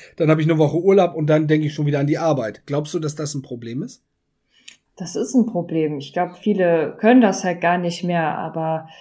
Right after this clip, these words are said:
Speaker 2: zum Glück gibt es ja Coaches, <laughs> beispielsweise, die einem dabei helfen können.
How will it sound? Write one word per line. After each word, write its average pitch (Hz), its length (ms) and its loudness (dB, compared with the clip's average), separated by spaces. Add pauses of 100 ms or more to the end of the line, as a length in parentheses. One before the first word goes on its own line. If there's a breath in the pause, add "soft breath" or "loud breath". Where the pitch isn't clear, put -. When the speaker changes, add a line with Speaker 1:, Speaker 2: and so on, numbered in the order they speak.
(100)
Speaker 2:
zum 190 200 -10
Glück 233 180 0
gibt 226 160 -4
es 226 160 0
ja 180 460 2 (260)
Coaches, 254 720 2 (640 soft breath)
<laughs> 254 420 4
beispielsweise, 226 680 6
die 214 160 0
einem 220 160 2
dabei 190 260 4
helfen 240 400 4
können. 214 460 0